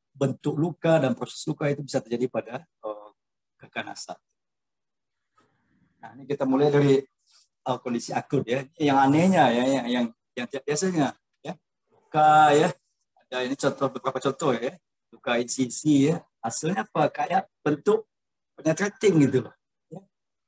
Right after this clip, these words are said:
Kayak luka tusuk malah ya. Nah, itu biasa. Nah, ini katanya penyebabnya bisa kata <laughs> karena surgical nih. Saya aneh juga nih, saya kutip di, di pustakaan apa ini, lupa saya nih. Ini surgical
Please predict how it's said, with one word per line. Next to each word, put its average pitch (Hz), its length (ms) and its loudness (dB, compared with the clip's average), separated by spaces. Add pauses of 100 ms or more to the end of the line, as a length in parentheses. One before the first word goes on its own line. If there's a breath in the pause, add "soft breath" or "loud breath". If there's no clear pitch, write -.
Kayak 117 240 -8
luka 120 240 -4
tusuk - 400 -6
malah 113 240 -2
ya. 143 160 -2
Nah, - 800 -20
itu - 80 -16
biasa. 220 300 0 (260)
Nah, 120 160 -2
ini 139 80 -2
katanya 185 480 0
penyebabnya 156 400 2
bisa 202 320 0
kata 175 380 4
<laughs> - 180 -8 (400 soft breath)
karena 143 240 2
surgical 160 720 0
nih. 107 80 -10 (460)
Saya 143 340 -2
aneh 131 300 2
juga 175 160 0
nih, 123 100 0
saya 120 140 -4
kutip - 400 -10
di, 120 320 0 (480)
di 123 320 -8 (240)
pustakaan 120 640 -8 (160)
apa 120 240 -8
ini, - 160 -20
lupa 107 240 -10
saya 101 160 -18
nih. - 100 -20 (460)
Ini 160 180 -4 (840)
surgical 156 560 0